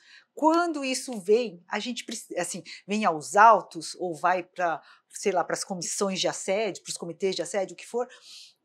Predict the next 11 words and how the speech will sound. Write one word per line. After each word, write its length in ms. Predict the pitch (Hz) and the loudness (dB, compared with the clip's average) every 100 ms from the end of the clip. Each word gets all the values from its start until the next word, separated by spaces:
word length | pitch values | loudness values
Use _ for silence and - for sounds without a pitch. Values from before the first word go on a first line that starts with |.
| _ - | _ 2
a 60 | |
gente 220 | 302 330 | 2 2
tem 100 | - | -2
que 80 | 320 | -2
levar 140 | 320 302 | -2 -2
isso 160 | 294 | -6
muito 180 | 285 285 | -8 -6
a 40 | |
sério. 380 | - 233 202 196 180 | -4 0 -2 -2 -8
Ninguém 640 | 240 254 233 202 254 262 | -6 -6 -6 -4 -4 -2
denuncia 880 | 262 233 240 - - 247 240 170 | -2 -2 -4 -8 -8 -4 -2 -2